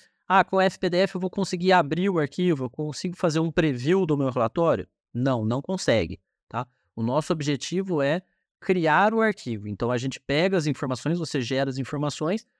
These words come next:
e a gente gera esse arquivo no layout do F P D F. "Ah, e como é que eu vou ver esse arquivo?" com qualquer visualizador de P D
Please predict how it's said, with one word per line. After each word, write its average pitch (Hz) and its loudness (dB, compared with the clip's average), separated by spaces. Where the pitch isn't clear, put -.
e 165 0
a 156 4
gente 160 -2
gera 170 2
esse 185 0
arquivo 185 -4
no 160 -2
layout 151 0
do 151 0
F 151 0
P 165 -2
D 160 -2
F. 120 -4
"Ah, 196 4
e 180 2
como 202 0
é 208 2
que - -2
eu 214 4
vou 202 0
ver 170 -2
esse 156 -2
arquivo?" 123 -4
com 180 -2
qualquer 190 0
visualizador 202 2
de 185 -2
P 185 0
D 175 0